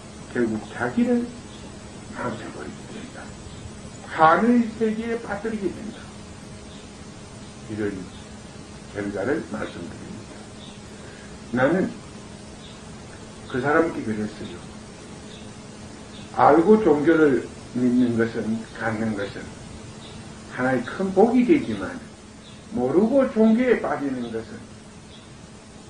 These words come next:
큰 한이 된다. 나는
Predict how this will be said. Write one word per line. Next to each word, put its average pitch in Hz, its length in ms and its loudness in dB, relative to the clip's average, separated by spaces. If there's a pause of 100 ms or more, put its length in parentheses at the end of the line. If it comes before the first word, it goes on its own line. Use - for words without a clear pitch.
(420)
큰 285 120 4
한이 214 440 4
된다. - 360 -12 (1700)
나는 185 460 4